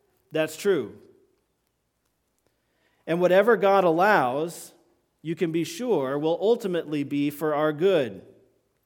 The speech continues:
And now the Father allows all of this to fall on Jesus. And it is happening for your good, for my good. It needs to happen.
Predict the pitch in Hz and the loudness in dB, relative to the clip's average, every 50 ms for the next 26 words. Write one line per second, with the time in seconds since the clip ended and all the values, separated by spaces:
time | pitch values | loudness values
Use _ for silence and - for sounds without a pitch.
0 | _ _ _ _ _ _ _ _ _ _ _ _ _ _ _ _ - 156 170 175 | _ _ _ _ _ _ _ _ _ _ _ _ _ _ _ _ -6 -4 -2 0
1 | 185 180 190 202 220 220 220 214 220 208 190 185 185 190 185 196 185 170 160 156 | 0 2 2 2 2 2 0 -2 -2 0 0 2 2 2 2 2 2 0 0 -2
2 | 151 156 160 175 180 185 180 180 190 185 - - - 165 175 185 190 196 185 170 | -4 -4 -4 -2 -2 -2 -2 -4 -4 -6 -8 -8 -6 -2 0 2 4 4 4 2
3 | 143 131 131 131 127 135 135 - - 165 147 - 165 160 151 151 151 147 147 143 | 0 -2 -6 -6 -6 -6 -8 -10 -10 -10 -8 -4 -2 0 0 2 2 0 0 -2
4 | 143 139 135 127 131 139 127 113 110 104 80 - - - - - _ _ _ _ | -4 -6 -6 -8 -8 -8 -8 -8 -12 -16 -18 -18 -20 -20 -20 -20 _ _ _ _
5 | _ _ _ _ _ _ _ _ _ _ _ _ _ _ _ _ - 147 151 156 | _ _ _ _ _ _ _ _ _ _ _ _ _ _ _ _ -10 -6 -6 -2
6 | 160 185 196 190 190 202 202 214 220 214 208 170 151 143 139 139 139 139 139 139 | 0 0 0 -2 -2 -6 -6 -6 -6 -6 -4 -4 -4 -4 -4 -6 -6 -8 -10 -12
7 | 143 - _ _ - - 165 160 151 151 151 147 147 135 135 143 131 120 107 92 | -16 -20 _ _ -14 -8 -6 -4 -4 -2 -2 -2 -2 -2 -4 -6 -6 -6 -8 -12
8 | 98 - _ _ _ _ _ _ _ _ _ _ _ _ _ _ _ _ - 185 | -18 -20 _ _ _ _ _ _ _ _ _ _ _ _ _ _ _ _ -8 -6
9 | 170 165 165 165 165 160 131 135 123 113 107 90 - - _ _ _ _ _ _ | -4 -2 0 0 0 -2 -2 -4 -8 -10 -12 -14 -16 -20 _ _ _ _ _ _
10 | _ _ _ _ _ - 160 165 180 185 185 190 180 185 - - 139 127 143 127 | _ _ _ _ _ -10 -8 -6 -2 -2 0 0 -2 -4 -6 -8 -8 -6 -8 -8
11 | 110 110 120 101 95 87 87 | -10 -10 -14 -18 -18 -20 -20